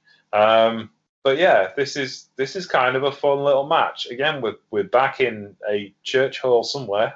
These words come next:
I believe it's a Methodist chapel somewhere in Osaka. Uh, Kawasa Mano is seconding for Meiko Satomura and Nagashima, uh, before they jump ship to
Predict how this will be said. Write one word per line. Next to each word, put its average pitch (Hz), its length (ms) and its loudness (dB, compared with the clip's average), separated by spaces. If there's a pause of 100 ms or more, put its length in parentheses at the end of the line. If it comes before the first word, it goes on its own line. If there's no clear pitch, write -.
I - 40 -4
believe 185 260 2
it's 185 160 -10
a - 20 -2
Methodist 180 540 -4
chapel 113 360 -2
somewhere 147 460 -4
in 156 60 0
Osaka. - 720 -2 (600)
Uh, 135 280 4
Kawasa 160 420 2
Mano 156 320 2
is 120 140 -4
seconding 120 580 -4
for 117 240 -2
Meiko 113 280 -4
Satomura 104 500 -6
and 98 80 -8
Nagashima, 127 560 -8 (560)
uh, 98 240 2
before 104 420 -2
they 95 240 0 (260)
jump 104 240 -12
ship - 340 -6
to 90 360 -6